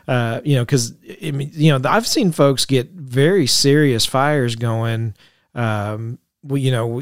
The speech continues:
losing control and having to shut the egg down altogether. And, and for someone who's blind or visually impaired, once you do that, once you shut that egg down, I mean, you gotta be really careful reopening that, you know, getting things going back again. And,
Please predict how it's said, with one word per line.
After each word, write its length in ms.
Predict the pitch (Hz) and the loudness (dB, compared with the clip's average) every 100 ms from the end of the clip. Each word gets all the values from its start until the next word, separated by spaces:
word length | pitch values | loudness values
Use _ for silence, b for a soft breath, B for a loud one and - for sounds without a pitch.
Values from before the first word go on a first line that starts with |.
| 135 | 0
losing 380 | 139 139 127 117 | 4 4 2 -4
control 840 | 127 113 127 135 135 120 113 123 | -4 -2 0 2 2 0 -2 -6
and 240 | 139 123 120 | -4 -2 0
having 280 | 139 135 123 | 0 0 0
to 60 | |
shut 220 | - 143 | 2 2
the 140 | 120 120 | 2 2
egg 160 | 131 | 2
down 220 | 123 113 110 | 0 -2 -2
altogether. 760 | 127 117 107 120 135 117 104 B B B B - | -2 -2 -2 -2 0 -2 -4 B B B B -4
And, 420 | 123 117 120 - | 0 0 -2 -2
and 180 | 139 135 | 0 0
for 100 | 139 | 2
someone 240 | 139 320 285 | 2 2 4
who's 120 | 139 | 2
blind 240 | 151 180 | 4 4
or 20 | |
visually 260 | 147 143 131 | 6 4 2
impaired, 240 | 127 180 | 0 2
once 260 | 160 220 - | 2 2 2
you 80 | 277 | 0
do 280 | 131 147 220 | 4 4 4
that, 280 | 127 104 113 | 2 0 0
once 220 | 185 - | 0 0
you 60 | 240 | 0
shut 240 | 208 185 | 0 2
that 120 | 135 | 2
egg 220 | 127 196 | 4 2
down, 220 | 151 117 110 | 0 -2 -2
I 20 | |
mean, 160 | 110 120 | -4 -2
you 120 | 175 | 0
gotta 180 | 294 202 | 2 2
be 100 | 131 | 2
really 360 | 131 160 185 | 2 2 2
careful 380 | 170 175 180 131 | 0 -2 -2 0
reopening 600 | 123 127 139 170 127 113 113 | 2 2 2 2 -2 -4 -4
that, 280 | 107 113 | -6 -4
you 80 | 127 | -4
know, 60 | 117 | -2
getting 240 | 127 131 | 0 -2
things 340 | 135 123 117 113 | 0 0 -2 -6
going 380 | 131 135 147 123 | 0 2 4 2
back 300 | 127 135 120 | 2 0 -2
again. 520 | 107 143 147 120 110 B B B B - | -2 0 0 0 -4 B B B B -4
And, 800 | 131 127 127 123 120 113 - | 0 2 2 0 -2 -4 -6